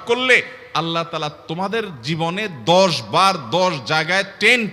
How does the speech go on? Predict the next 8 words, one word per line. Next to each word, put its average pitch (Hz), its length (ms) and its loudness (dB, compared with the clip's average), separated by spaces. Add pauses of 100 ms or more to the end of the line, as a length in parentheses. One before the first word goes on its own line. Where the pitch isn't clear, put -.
(120)
টাইমস 269 480 2
তোমাদের 202 280 -4
উপরে 180 180 -4
আল্লাহ 175 180 -4
তাআলা 165 200 -6
অনুগ্রহ 131 400 -2
করবেন।" 80 360 -10 (1800)
আপনি 120 220 -12